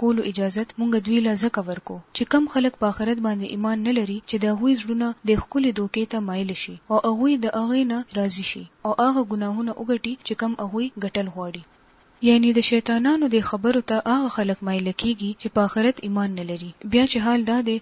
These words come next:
نو آیا زه د الله نه بغیر بل څوک فیصله کولو والا وګورم؟ حالانکه هغه په ښه، په تفصیل سره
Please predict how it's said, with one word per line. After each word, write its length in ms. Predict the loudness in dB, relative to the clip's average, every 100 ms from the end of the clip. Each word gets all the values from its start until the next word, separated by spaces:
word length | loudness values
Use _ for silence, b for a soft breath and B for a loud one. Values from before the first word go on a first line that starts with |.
| -4
نو 140 | -2 0
آیا 160 | 2 2
زه 180 | 2 2
د 120 | 0
الله 260 | 0 0 0
نه 120 | -2 -2
بغیر 300 | -2 -2 -2
بل 160 | -2
څوک 240 | -2 -4 -2
فیصله 380 | -2 0 -2 -2
کولو 240 | -2 0
والا 240 | 0 -2 -4
وګورم؟ 460 | -2 -2 -2 -6 -4
حالانکه 540 | 0 2 0 -2 -4 -2
هغه 220 | -4 -6
په 140 | -8 -4
ښه، 140 | -2 -2 -4
په 140 | -2
تفصیل 400 | -2 0 0 0
سره 260 | -2 -2 -4